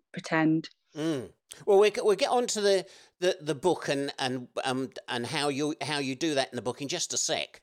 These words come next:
Speaker 1: Mm-hmm.
Speaker 2: But, but I, but I, I think that when w-, exploring this thing about, um,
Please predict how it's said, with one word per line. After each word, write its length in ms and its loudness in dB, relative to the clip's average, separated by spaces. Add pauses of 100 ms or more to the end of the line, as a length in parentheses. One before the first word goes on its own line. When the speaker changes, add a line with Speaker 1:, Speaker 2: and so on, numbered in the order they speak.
Speaker 1:
Mm-hmm. 260 4
Speaker 2:
But, 320 4
but 100 4
I, 240 2
but 160 2
I, 200 4
I 100 2
think 260 -4
that 220 4
when 360 0 (100)
w-, 420 -8 (100)
exploring 600 2
this 240 -2
thing 200 -4
about, 560 -2
um, 340 0